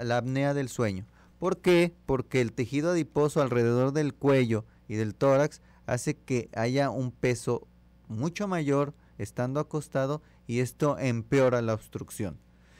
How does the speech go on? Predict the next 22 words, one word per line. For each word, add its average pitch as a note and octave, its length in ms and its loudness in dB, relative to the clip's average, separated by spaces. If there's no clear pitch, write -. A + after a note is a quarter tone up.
¿Qué A#3+ 100 -2
pasa A#3 440 2
cuando D#3 520 2
se - 140 -2
empeora E3+ 420 2
la F3+ 120 2
obstrucción, D3 600 -4
eh, C3+ 120 -2
cuando C3+ 280 -2
se C#3+ 120 -2
empeora D#3+ 280 -2
esta F#3+ 220 -4
obstrucción D#3 560 -6
y C3 160 -4
se C3+ 160 0
duerme F3 420 4
mal? C3+ 380 4
Que - 80 -6
es A2+ 40 -4
lo A#2+ 120 -4
que A#2 120 0
dijo A#2 560 0